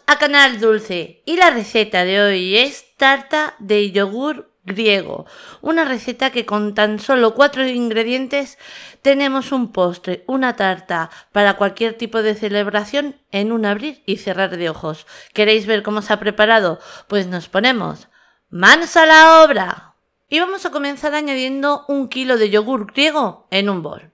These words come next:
A continuación vamos a añadir doscientos gramos de azúcar. Ahora viene la parte de los huevos. Vamos a añadir seis huevos y los huevos que yo estoy utilizando en esta receta son grandes. A continuación vamos a añadir ochenta gramos de maicena, también conocida como fécula de maíz.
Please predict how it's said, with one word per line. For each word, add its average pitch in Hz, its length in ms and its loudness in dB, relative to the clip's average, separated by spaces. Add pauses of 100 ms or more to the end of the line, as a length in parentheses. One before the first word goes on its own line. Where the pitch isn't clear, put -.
(400)
A 214 100 2
continuación 247 540 -4
vamos 240 280 -4
a 247 40 -6
añadir 233 420 -6
doscientos 196 720 -2
gramos 285 520 -4
de 180 80 0
azúcar. 170 520 -8 (720)
Ahora 196 240 4
viene 208 480 -2
la 165 240 -2
parte 170 260 -2
de 165 140 -6
los 160 140 -6
huevos. 254 260 0
Vamos 254 300 -6
a 247 40 -6
añadir 269 360 -4
seis 202 340 0
huevos 170 400 -4 (300)
y - 100 -2
los 254 180 2
huevos 269 300 0
que 226 140 -4
yo 220 80 -2
estoy 233 240 -4
utilizando 220 540 -6
en 180 80 -6
esta 196 200 -4
receta 233 480 -4 (260)
son 277 480 -4
grandes. - 720 -2 (600)
A 214 140 4
continuación 262 520 -4
vamos 311 280 -8
a 285 40 -6
añadir 269 400 -6
ochenta 277 640 -4
gramos 294 460 -2
de 208 100 -2
maicena, 196 640 -4
también 240 320 -6
conocida 262 600 -4
como 196 300 -6
fécula 190 440 -4
de 165 100 -6
maíz. 175 460 -10